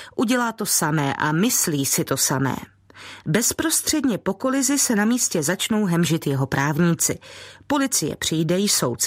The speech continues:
instruována, že se k panu X má chovat vstřícně, což někteří policisté respektují. Někteří státní zástupci, soudní znalci a soudci je následují.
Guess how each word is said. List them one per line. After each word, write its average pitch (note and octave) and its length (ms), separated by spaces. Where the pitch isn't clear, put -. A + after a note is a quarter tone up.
instruována, D#3+ 920
že C#4+ 200
se D4 200
k D4 80
panu C#4+ 280
X - 340
má A#3 180
chovat - 360
vstřícně, A3+ 840
což - 300
někteří F3+ 480
policisté D#3 640
respektují. E3 840
Někteří G3+ 520
státní E3 460
zástupci, D#3+ 720
soudní D3+ 400
znalci D3+ 500
a G3 140
soudci F3+ 720
je C#3+ 260
následují. D3 840